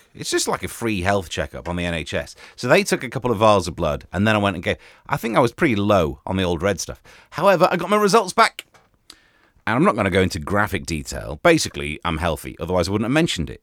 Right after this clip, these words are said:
In fact, the nurse was kind of annoyed about how good my score was. I was bang on the numbers for most of my numbers. She took my blood pressure, and she actually sighed when she went, <sighs> "Can't really get m-,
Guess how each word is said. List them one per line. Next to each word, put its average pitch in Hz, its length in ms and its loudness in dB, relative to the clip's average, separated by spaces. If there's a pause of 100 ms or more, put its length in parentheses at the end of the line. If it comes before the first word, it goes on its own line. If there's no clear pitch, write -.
(120)
In 110 80 -2
fact, 135 180 2
the 139 80 2
nurse 151 240 2
was 120 100 -8
kind 127 200 -2
of 110 80 0
annoyed 110 260 4
about 95 200 0
how 101 120 0
good 92 300 -4
my 95 100 2
score 101 400 0
was. 107 500 0
I - 100 -4
was 104 120 -2 (140)
bang 139 280 2
on 117 300 2
the 107 80 0
numbers 107 420 0
for - 140 -4
most 101 420 2
of 90 80 -4
my 92 140 0
numbers. 82 460 -4 (180)
She - 100 -14
took - 140 0
my 123 100 6
blood 117 260 0
pressure, 78 440 0 (140)
and 104 100 -6
she - 80 0
actually 113 220 0
sighed 110 420 2
when 85 80 0
she 95 120 -2
went, 90 120 -2 (520)
<sighs> - 520 -10
"Can't 85 160 -6
really 85 140 -4
get 90 120 -2
m-, 85 80 -6